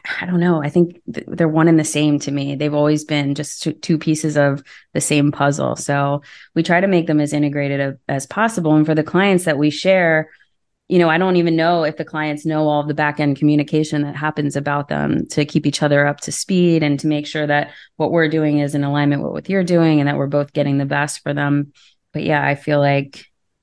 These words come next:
keep on getting the eyeballs, converting the eyeballs, getting the eyeballs and converting the eyeballs. And that's a one-two punch that not many other, I think, firms in our space have and do well.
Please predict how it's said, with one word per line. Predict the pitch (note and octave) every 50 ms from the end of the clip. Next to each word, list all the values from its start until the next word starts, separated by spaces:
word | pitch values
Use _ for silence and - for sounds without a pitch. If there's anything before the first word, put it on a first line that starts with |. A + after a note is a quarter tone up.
| _ _ _ _ _ _ _ _ _ _ _ _
keep | - F#3 F3 F#3
on | E3+ E3 D#3+ D#3 D#3 D#3 D3+ D#3 D#3
getting | - - - D#3+ - E3
the | D#3+ D#3
eyeballs, | D3+ D3 D3 D3 C#3+ C#3+ C#3 C#3
converting | - D3 D3 D3+ D3 C#3+ C#3+ C#3
the | C#3 C#3
eyeballs, | C3+ C3+ C3+ C3+ C3
getting | - C#3+ C#3+ C#3+
the | C#3+ C#3+
eyeballs | C#3 C#3 C3 C#3 C3+ C3+
and | C#3 C3
converting | C3+ C#3 C#3 C3+ C3+ C3+ C3+
the | C3+
eyeballs. | C3+ C3 C3+ C3+ C3+ C3 C3 C3+
And | C3 C3+
that's | C3+ - G#3+ - - - - - _ _ _ _ _ _ _ _ _ _ _ _ _ -
a | D3
one-two | C#3+ C#3 C#3 C#3 C3+ - C#3 C#3 C#3 C#3 C#3 - -
punch | - C#3 C3+ C#3 - -
that | - D2 D2 - - _ _ _ _ _ _ _ _ _ _ _ -
not | D#3 D3 C#3+ C#3
many | C#3 C#3 C#3 C3+
other, | C3+ C3 C3+ C3+ C3+ C3+ C3+ C3+ C3+ _ _ _ _ _ _ _ _ _ _ _ _ _ _ _ _ -
I | -
think, | - D3+ C#3 C3+
firms | - D3 C#3+ C#3+ C3+ C#3
in | C3+ C3+
our | C3+ C3+
space | B2+ - - C#3 C#3+ C#3 -
have | - C#3 C#3 C#3 - C#3+ -
and | - - C#3
do | D2 - D#2
well. | E2 D#2 D#2 D#2+ D#2